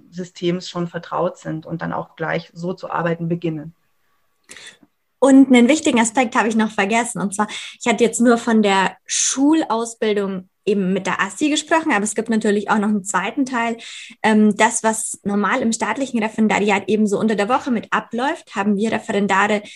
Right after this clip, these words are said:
Speaker 2: immer einen ganzen Block, jeden Monat mit einem anderen Thema. Zum Beispiel jetzt gerade hatte ich eben einen, ähm, einen Blog über Konflikt, Ko-,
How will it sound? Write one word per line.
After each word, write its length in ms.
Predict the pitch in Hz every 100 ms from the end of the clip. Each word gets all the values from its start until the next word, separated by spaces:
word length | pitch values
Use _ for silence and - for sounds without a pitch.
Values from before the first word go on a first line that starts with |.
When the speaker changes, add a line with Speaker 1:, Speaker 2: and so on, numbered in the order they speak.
| - -
Speaker 2:
immer 160 | 240 240
einen 180 | 226
ganzen 340 | 214 208 220 208
Block, 280 | 185 269 -
jeden 300 | 214 220 208
Monat 320 | 208 220 220 220 _ -
mit 220 | 214 220
einem 180 | 214 196
anderen 440 | 190 196 185 180
Thema. 440 | 180 226 285 320 330
Zum 180 | - 226
Beispiel 500 | 202 202 - 214 202 - - - -
jetzt 240 | 208 -
gerade 520 | 214 196 190 208 202 -
hatte 220 | 214 214
ich 140 | 196 -
eben 400 | 202 202 196 185 - - -
einen, 460 | 214 196 196 190 -
ähm, 600 | - 196 190 185 190 - _ _ _
einen 220 | 202 202
Blog 260 | 190 220 220 -
über 560 | 214 196 190 180 175 - _ _ -
Konflikt, 540 | 226 208 247 269 -
Ko-, 220 | - 247